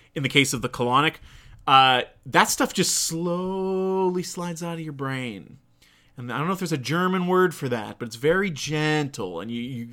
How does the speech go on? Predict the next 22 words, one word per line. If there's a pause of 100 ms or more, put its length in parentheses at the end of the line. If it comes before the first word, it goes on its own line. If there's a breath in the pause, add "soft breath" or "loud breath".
these, (180 loud breath)
these
images
that
when
you
first
wake
up
seem (340 soft breath)
so
real,
something
that,
like,
happened
that
you're
thinking
about
that
day,